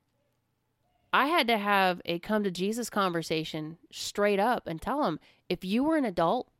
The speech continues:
and not my child, I would shut your shit off in a heartbeat and walk away. I have no problem locking down an adult in the cold. You hurt me, you're done.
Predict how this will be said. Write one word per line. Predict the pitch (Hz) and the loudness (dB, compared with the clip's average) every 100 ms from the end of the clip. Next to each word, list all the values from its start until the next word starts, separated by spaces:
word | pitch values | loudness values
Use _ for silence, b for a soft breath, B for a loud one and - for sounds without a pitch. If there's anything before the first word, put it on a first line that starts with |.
| _ _ _ _ _ _ _ _ _ | _ _ _ _ _ _ _ _ _
and | 180 185 | 0 2
not | 185 214 208 | 2 2 0
my | 196 | -2
child, | 196 185 175 214 254 294 294 _ _ _ _ _ _ _ _ _ _ _ | -2 -2 -2 0 -2 -4 -8 _ _ _ _ _ _ _ _ _ _ _
I | 233 | 2
would | 294 254 | 2 0
shut | - 226 - | -4 -4 -2
your | 202 | -4
shit | - 226 | -4 0
off | 214 196 | 0 0
in | 190 | -4
a | |
heartbeat | 170 214 - 190 - | -4 -4 -6 -8 -10
and | 156 | -12
walk | 151 175 - | -6 -4 -2
away. | 185 196 160 - _ _ _ _ _ _ _ _ _ | 0 0 -2 -8 _ _ _ _ _ _ _ _ _
I | 196 | 0
have | 226 202 175 | 2 -2 -4
no | 175 185 220 269 | -6 2 4 2
problem | - 247 247 196 165 156 175 _ _ _ | 2 4 4 4 -2 -4 -12 _ _ _
locking | 180 196 196 196 | 0 2 2 0
down | 185 185 | 0 0
an | 185 | -2
adult | 165 170 156 - | 0 0 0 -4
in | 170 | -6
the | 170 | -2
cold. | 180 143 - - _ _ _ _ _ _ _ _ - | -2 -2 -4 -18 _ _ _ _ _ _ _ _ -6
You | 175 | -6
hurt | 165 214 220 | 0 0 0
me, | 262 269 - | 0 -2 -2
you're | 208 | -6
done. | 202 175 175 156 143 | -2 0 2 0 -2